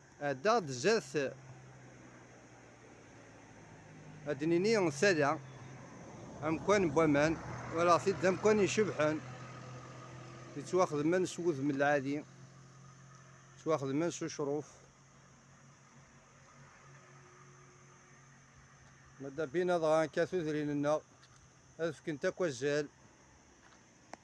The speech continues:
إثليوا. هذه شبيحنت. وهذه جديقنت سورتو.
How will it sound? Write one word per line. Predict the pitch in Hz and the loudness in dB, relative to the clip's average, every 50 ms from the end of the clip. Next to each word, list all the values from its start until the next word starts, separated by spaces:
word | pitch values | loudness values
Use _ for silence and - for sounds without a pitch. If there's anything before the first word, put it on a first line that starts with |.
| _ _ _ _ _ _ _ _ - - - | _ _ _ _ _ _ _ _ -18 -6 -4
إثليوا. | 202 180 - 196 180 185 180 165 160 151 151 156 - - - - - - - - - - - - - - - - - - - - | -4 -2 -2 2 6 6 6 8 8 8 6 6 2 -2 -14 -20 -20 -20 -20 -20 -20 -20 -20 -20 -20 -20 -20 -20 -20 -18 -6 0
هذه | 170 190 185 196 190 | 2 2 4 4 0
شبيحنت. | - - 143 151 156 143 117 143 151 151 147 - - - - - - - - - - - - - - - | 0 0 0 2 2 2 2 2 2 2 0 -2 -8 -16 -16 -16 -18 -18 -16 -16 -16 -16 -16 -16 -8 0
وهذه | 156 190 214 190 190 214 185 151 | 4 4 4 6 4 2 0 0
جديقنت | 143 151 185 180 151 156 139 120 | 0 2 2 4 4 2 0 0
سورتو. | - - 156 147 135 117 - 135 131 | -4 -4 -2 -2 -4 -2 -4 -4 -4